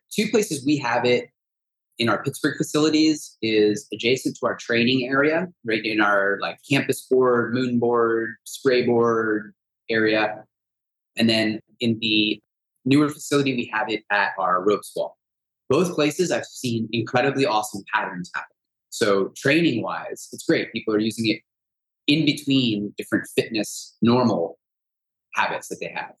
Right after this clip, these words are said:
So they'll now include it in informal ways into their regimens, right? Which I love. And it also sort of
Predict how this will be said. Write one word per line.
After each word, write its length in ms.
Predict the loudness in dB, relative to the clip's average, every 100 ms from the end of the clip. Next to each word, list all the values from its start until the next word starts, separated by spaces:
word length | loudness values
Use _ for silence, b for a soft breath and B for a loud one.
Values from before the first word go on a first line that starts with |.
| _ _ _ _ _
So 220 | 0 2
they'll 260 | 4 2 2
now 240 | 0 0
include 400 | -4 -2 0 0
it 140 | -2 -6
in 180 | -8 -6 0
informal 580 | 0 2 2 2 2
ways 440 | 4 2 0 -8 -6
into 320 | -6 -4 -2
their 300 | 2 2 0 0
regimens, 480 | 0 -2 -12 _ -4
right? 300 | -2 0 -4
Which 160 | -6 -2
I 100 | 0
love. 320 | 2 0 -2 -8 _ _ _ _ _
And 80 | 2
it 40 |
also 320 | 2 2 0
sort 220 | 0 0 0
of 140 | -2